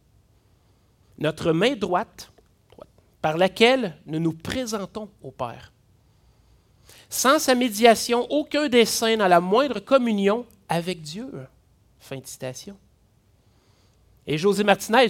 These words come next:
lui, ajoute à ce commentaire : « Prier au nom de Jésus revient à faire usage d'une sainte influence auprès du Très-Haut. » Et il dit encore : « Sans la médiation de Jésus-Christ,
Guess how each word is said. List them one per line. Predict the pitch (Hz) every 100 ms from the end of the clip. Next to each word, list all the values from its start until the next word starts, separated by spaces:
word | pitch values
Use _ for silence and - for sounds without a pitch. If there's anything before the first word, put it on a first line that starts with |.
| -
lui, | 208 -
ajoute | 185 180 190 330 -
à | 156
ce | 180
commentaire : « | 165 170 165 160 277 302 147 - _ _ _ - _
Prier | 220 269 294 320
au | 240 247
nom | 262
de | 240 226
Jésus | 185 269 285 196 220
revient | 196 254 220 220 262
à | - 180
faire | - 202 202
usage | 269 214 247 247 180
d'une | 175 190 170
sainte | - - 294 277 - -
influence | 285 269 - 233 226 233 - - -
auprès | 247 - 214 220
du | 180 180
Très-Haut. » | 196 208 254 294 147 135 _ _ _ _ _ _ _ _ _ _ _ _ _ _ -
Et | 147
il |
dit | 147 185
encore : « | 185 214 247 277 - - _ _ _ _
Sans | - - 285 320
la | 285 185
médiation | 208 294 214 254 240 - 247 233
de | 156
Jésus-Christ, | 139 131 170 311 220 220 - 208 196 - -